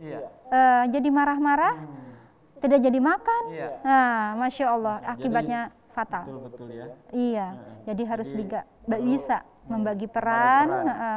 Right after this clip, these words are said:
Speaker 2: karena memang
Speaker 1: Nah.
Speaker 2: situasinya berbeda.
Speaker 1: Hmm. Ah,
Speaker 2: Iya.
Speaker 1: menarik, Ustaz, terkait dengan, ya, fenomena keluarga, ya, seperti apa, dan tentunya, eh, suami harus menafkahi.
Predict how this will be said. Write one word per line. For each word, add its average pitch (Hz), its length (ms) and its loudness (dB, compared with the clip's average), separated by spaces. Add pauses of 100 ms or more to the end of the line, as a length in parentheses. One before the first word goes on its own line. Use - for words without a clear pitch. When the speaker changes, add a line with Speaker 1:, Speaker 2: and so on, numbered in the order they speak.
Speaker 2:
karena 247 160 0
memang 285 240 0
Speaker 1:
Nah. - 60 -8
Speaker 2:
situasinya 302 420 0
berbeda. 240 400 0
Speaker 1:
Hmm. 139 280 -16 (380)
Ah, 135 260 -6 (180)
Speaker 2:
Iya. 247 260 -4
Speaker 1:
menarik, 170 320 2
Ustaz, 156 400 -8 (160)
terkait 147 320 -4
dengan, 139 480 -2
ya, 120 320 -6
fenomena 135 720 -8
keluarga, 127 640 -4
ya, 117 80 -6
seperti 117 320 -12
apa, 120 480 -4
dan 113 320 -10
tentunya, 131 560 -6 (400)
eh, 123 260 -6
suami 127 440 -6
harus 135 500 -10 (100)
menafkahi. 120 640 -6